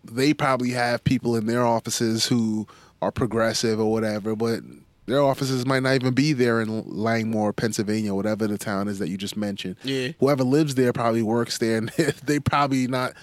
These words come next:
Speaker 1: they're probably not as progressive as, as, you know, whoever's in New York or L A or wherever the, the, the home office is, probably not as progressive as those people. So it's a little bit different when they say it versus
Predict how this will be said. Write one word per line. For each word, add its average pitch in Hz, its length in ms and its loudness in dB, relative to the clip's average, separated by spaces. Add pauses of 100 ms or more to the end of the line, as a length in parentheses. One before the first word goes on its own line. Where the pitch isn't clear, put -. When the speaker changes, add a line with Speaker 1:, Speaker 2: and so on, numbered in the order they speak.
(160)
Speaker 1:
they're 131 120 0
probably 147 280 2
not 135 180 2
as 123 100 0
progressive 131 680 2
as, 117 400 2 (840)
as, 113 580 -2
you 120 140 -4
know, 110 120 -2
whoever's 139 520 4
in 123 100 0
New 123 140 2
York 123 420 2
or 110 180 0
L 113 220 -2
A 120 160 0
or 110 160 0
wherever 120 440 0
the, 90 580 -12
the, 90 260 -10
the 101 100 -10
home 120 300 -2
office 120 380 -4
is, 107 200 -4 (400)
probably 147 200 2
not 143 140 2
as 131 100 -2
progressive 131 560 0
as 120 160 0
those 110 160 -6
people. 113 260 -4
So 120 140 -4
it's 117 80 -4
a 143 40 2
little 147 200 2
bit 131 220 -2
different 139 340 0
when 113 160 -2
they 127 160 0
say 117 280 0
it 104 100 -4
versus 110 440 -4